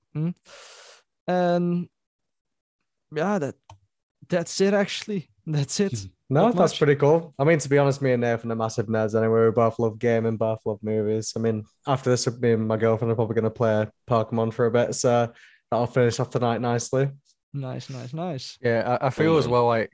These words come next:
Speaker 3: obviously, 'cause we both work, <laughs> we both work in I T.
Speaker 1: <laughs>
Speaker 3: I feel like you need that walk after, like, 'cause, like, I T is such a stressful fucking, like, job. Like, I, 'cause I, I'm second line,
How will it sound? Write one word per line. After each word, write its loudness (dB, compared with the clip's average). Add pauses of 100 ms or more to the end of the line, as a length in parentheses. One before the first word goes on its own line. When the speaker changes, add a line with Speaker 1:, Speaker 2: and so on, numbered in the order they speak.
Speaker 3:
obviously, -4
'cause -8
we -2
both 0
work, -2 (200)
<laughs> -20
we 0
both 2
work 0
in 0
I -2
T. -4 (220)
Speaker 1:
<laughs> -20
Speaker 3:
I -2
feel 4
like 4
you 4
need 2 (120)
that 0
walk -2 (180)
after, -2
like, 0
'cause, 2
like, 4 (380)
I 0
T -2
is -4
such -4
a -10
stressful -4
fucking, -2 (640)
like, 2 (340)
job. 2
Like, 2
I, 0 (100)
'cause -2
I, 2
I'm 0
second -4
line, -4